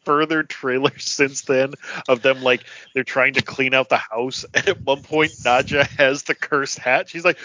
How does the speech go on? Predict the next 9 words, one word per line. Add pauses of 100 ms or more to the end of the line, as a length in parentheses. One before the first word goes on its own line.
(200)
"Get
this
thing
out
of
the
house!" (1160)
<laughs>
Yeah.